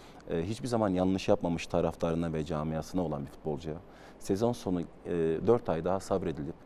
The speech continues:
hiç kadroya almaz-, almasanız bile yakışık olan da buydu aslında, yakışan da buydu. Bunu yapabilmeliyiz aslında, bunu öğrenmeliyiz diye düşünüyorum. E, tek beni acıtan konu oydu.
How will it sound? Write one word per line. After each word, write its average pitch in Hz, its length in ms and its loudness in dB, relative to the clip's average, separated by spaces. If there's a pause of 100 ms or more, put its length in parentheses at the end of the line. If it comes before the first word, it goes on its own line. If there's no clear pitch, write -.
(340)
hiç - 160 -4
kadroya 107 360 8
almaz-, 85 300 2 (340)
almasanız 90 600 2
bile 85 200 -2 (400)
yakışık - 520 0
olan 95 320 4
da 85 100 2
buydu 90 220 2
aslında, 73 340 -2
yakışan 90 460 -2
da 87 100 -2
buydu. 80 260 -4 (340)
Bunu 151 180 4
yapabilmeliyiz 107 720 6
aslında, 80 360 -2
bunu 107 140 4
öğrenmeliyiz 92 580 4
diye 78 140 -2
düşünüyorum. 82 380 -6 (420)
E, 101 220 2
tek - 320 2
beni 117 160 8
acıtan 107 360 4
konu 107 260 2
oydu. 113 320 2